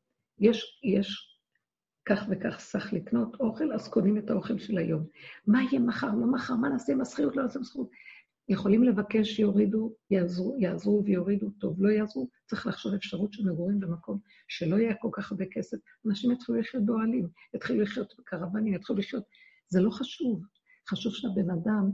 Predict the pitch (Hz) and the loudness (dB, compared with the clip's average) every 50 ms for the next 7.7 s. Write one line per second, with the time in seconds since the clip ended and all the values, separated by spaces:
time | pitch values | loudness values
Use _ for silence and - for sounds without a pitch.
0 | - - - _ _ 196 165 160 - - - 175 - - - 196 190 202 202 185 | -2 -6 -16 _ _ -6 -4 -4 -6 -6 -6 -8 -6 -2 0 0 2 2 2 2
1 | 175 165 - - - - 202 190 190 208 - 202 - _ _ _ - - - - | 2 0 -4 -6 -4 -2 0 0 2 0 -2 -4 -10 _ _ _ -12 -10 -6 -2
2 | 185 160 170 160 147 180 170 143 151 160 160 180 208 233 240 - - - 175 156 | 0 0 0 0 0 0 0 0 2 2 2 2 0 0 -2 -4 -6 -6 -4 -2
3 | 147 175 165 175 180 185 175 165 190 202 - - 220 202 226 247 254 247 - - | 0 0 2 0 0 0 0 0 0 0 0 -2 -2 -2 -2 -2 -4 -4 -6 -4
4 | - - 262 269 214 214 208 196 190 175 - - _ _ _ - 190 160 - 196 | -2 -2 2 4 4 4 4 2 0 -2 -4 -8 _ _ _ -2 0 2 2 2
5 | 196 196 196 - - 160 170 175 190 233 - 196 156 - - - - - 180 151 | 2 2 0 -4 -4 -4 -2 -2 -2 -2 -2 -4 -4 -4 -6 -8 -6 -6 -6 -6
6 | - - - 175 156 160 165 170 190 214 254 220 - _ _ _ _ - - _ | -6 -6 -4 -2 -2 0 0 0 -2 -4 -6 -8 -14 _ _ _ _ -20 -20 _
7 | - 202 185 208 175 185 208 214 220 - - 233 220 208 | -2 2 4 4 4 4 4 2 0 0 0 0 2 2